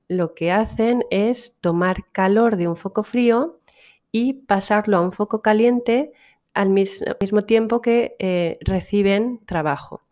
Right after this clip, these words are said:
Esto es obviamente lo que hace la nevera de tu casa, lo que hace un, un equipo de aire acondicionado. Consiguen, em,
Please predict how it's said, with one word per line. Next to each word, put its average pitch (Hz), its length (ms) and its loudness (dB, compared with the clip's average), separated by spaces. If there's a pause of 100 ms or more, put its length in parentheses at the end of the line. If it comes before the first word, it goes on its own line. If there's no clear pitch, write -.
(340)
Esto 180 320 -2
es 170 220 -4
obviamente 160 400 -2
lo 151 120 -4
que 147 80 -6
hace 156 200 -6
la 156 120 -4
nevera 147 300 -4
de 147 140 -6
tu 165 100 -8
casa, 233 400 0
lo 202 160 0
que 160 80 -2
hace 180 380 -2 (420)
un, 170 600 0
un 175 160 0
equipo 160 340 -4
de 156 80 0
aire 156 140 0
acondicionado. 202 760 2 (640)
Consiguen, 190 760 2 (100)
em, 156 540 -4